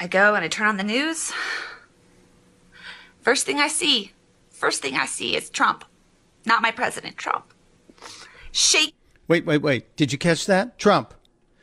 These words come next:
Speaker 2: And then she corrects herself. "Not my president, Trump."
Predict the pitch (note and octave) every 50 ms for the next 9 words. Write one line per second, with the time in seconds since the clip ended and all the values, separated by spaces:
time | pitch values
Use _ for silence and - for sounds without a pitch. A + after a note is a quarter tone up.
0 | _ _ - G3+ F#3+ G3 F3+ E3+ - - E3+ C#3+ - E3+ F#3+ A3+ B3+ - - -
1 | D#3 - - C#3 A2+ - - C3 C#3+ F3 G#3+ B3+ B3 - D#3 F3 D3+ - - E3+
2 | E3+ F3+ D#3+ D3+ F#3 D3+ A#2 G#2+ - - - - - - D#3 C3 G#2+ G2 -